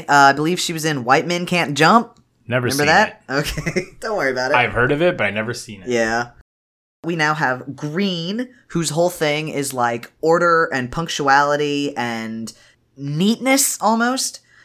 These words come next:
Speaker 1: He's
Speaker 2: Not
Speaker 1: vo-
Speaker 2: being horny.
Speaker 1: <laughs> Not, not being horny?
Speaker 2: Yeah, not being horny.
Speaker 1: Okay.
Speaker 2: You know green M and Ms?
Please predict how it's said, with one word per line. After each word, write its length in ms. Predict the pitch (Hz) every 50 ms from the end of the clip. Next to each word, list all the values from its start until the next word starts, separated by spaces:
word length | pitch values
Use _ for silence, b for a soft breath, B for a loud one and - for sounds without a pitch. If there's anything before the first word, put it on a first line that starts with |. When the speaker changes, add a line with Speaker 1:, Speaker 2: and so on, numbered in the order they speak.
| b b
Speaker 1:
He's 320 | - 185 190 208 190 180 113
Speaker 2:
Not 220 | 113 120 131 127
Speaker 1:
vo- 40 | -
Speaker 2:
being 180 | 139 139 143 131
horny. 480 | 113 120 113 104 101 92 87 82 - - _ _ _
Speaker 1:
<laughs> 200 | _ _ _ _ -
Not, 380 | 139 156 156 - - 208 - 147
not 280 | 147 160 165 185 185
being 220 | 185 233 240 247 233
horny? 640 | 202 165 151 139 139 151 175 226 269 330 403 381 - - -
Speaker 2:
Yeah, 280 | - 120 113 110 101 98
not 220 | 98 101 104 107
being 160 | 107 110 104 101
horny. 320 | 95 98 92 90 87 135
Speaker 1:
Okay. 420 | 175 247 262 196 165 165 175 208 - -
Speaker 2:
You 80 | 117
know 160 | 127 120 117
green 240 | 113 107 117 113 113
M 140 | 117 110 110
and 260 | 107 107 110 110 110
Ms? 180 | 110 107 -